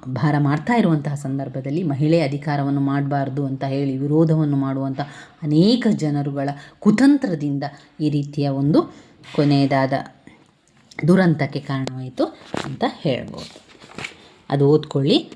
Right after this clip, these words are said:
ಅದು ಐದು ಅಂಕಕ್ಕೆ ಕೇಳುವಂತಹ ಪ್ರಶ್ನೆ. ಇನ್ನು ಅದರಲ್ಲಿ ಒಂದು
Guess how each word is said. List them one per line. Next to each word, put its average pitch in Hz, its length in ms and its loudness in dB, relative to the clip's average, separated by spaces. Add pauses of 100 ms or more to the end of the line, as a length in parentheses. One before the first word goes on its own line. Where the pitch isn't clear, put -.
ಅದು 135 200 -2
ಐದು 170 240 4
ಅಂಕಕ್ಕೆ 143 420 0
ಕೇಳುವಂತಹ 135 680 -2
ಪ್ರಶ್ನೆ. 139 580 -2 (280)
ಇನ್ನು 185 420 2
ಅದರಲ್ಲಿ 160 400 2
ಒಂದು 147 640 0